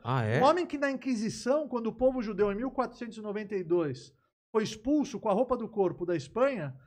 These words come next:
Speaker 2: o rei falou, "O povo judeu vai e você fica. Porque você é meu
Speaker 1: Pela
Speaker 2: ministro,
Speaker 1: impor-,
Speaker 2: você
Speaker 1: pela
Speaker 2: é
Speaker 1: impor-,
Speaker 2: importante
Speaker 1: pela
Speaker 2: pra mim."
Speaker 1: importância dele.
Speaker 2: É, "Você é importante pra mim." Ele falou, "Não,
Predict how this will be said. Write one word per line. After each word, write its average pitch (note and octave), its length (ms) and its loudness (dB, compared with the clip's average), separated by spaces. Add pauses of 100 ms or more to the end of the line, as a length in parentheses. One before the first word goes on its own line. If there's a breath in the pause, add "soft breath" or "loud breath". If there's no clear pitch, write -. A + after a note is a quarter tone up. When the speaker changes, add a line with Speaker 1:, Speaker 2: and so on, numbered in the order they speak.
(240 soft breath)
Speaker 2:
o G#3 120 0
rei B3+ 220 6
falou, G3+ 460 4
"O G3 60 -6
povo C4 280 4
judeu G#3+ 340 4
vai G#3 220 6
e C4 40 0
você C#4+ 260 -2
fica. D#3+ 580 -4 (960)
Porque F#3 220 -2
você G#3 260 2
é B3 60 0
meu C4+ 100 4
Speaker 1:
Pela C4+ 140 -2
Speaker 2:
ministro, C#3 380 6
Speaker 1:
impor-, F#3 160 6
Speaker 2:
você A#2+ 80 4
Speaker 1:
pela B3+ 120 8
Speaker 2:
é - 20 6
Speaker 1:
impor-, D#3+ 140 4
Speaker 2:
importante C4+ 440 8
Speaker 1:
pela - 120 6
Speaker 2:
pra G#3 120 4
mim." D3 80 6
Speaker 1:
importância E3 380 4
dele. B2+ 240 2
Speaker 2:
É, G#3+ 120 8
"Você F#3 200 0
é C4 40 0
importante C4 360 2
pra A#3 80 -4
mim." G#3 80 -2
Ele F#3+ 80 2
falou, G3+ 180 4
"Não, D#3+ 300 -2